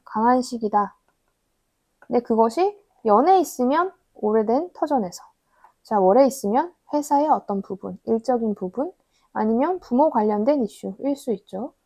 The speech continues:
시간에 있으면, 네, 자식이나 그 외의 것에 대한 움직임, 변화, 이런 것들이 있을 수 있어요.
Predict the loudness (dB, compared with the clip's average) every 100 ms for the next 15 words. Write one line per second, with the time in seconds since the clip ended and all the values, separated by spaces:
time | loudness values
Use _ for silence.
0 | _ -10 -2 0 0 -2 -6 -8 -6 -6
1 | _ _ _ _ -14 -12 -12 -12 -4 -2
2 | -2 -2 -4 -6 _ _ _ -2 0 0
3 | 0 0 0 0 _ _ _ _ -12 -8
4 | -6 -2 -2 -2 -2 -2 -2 -4 -4 -6
5 | -8 -6 -6 -8 _ -10 -4 -4 -4 -6
6 | -4 -6 -4 -8 -8 -14 -14 -18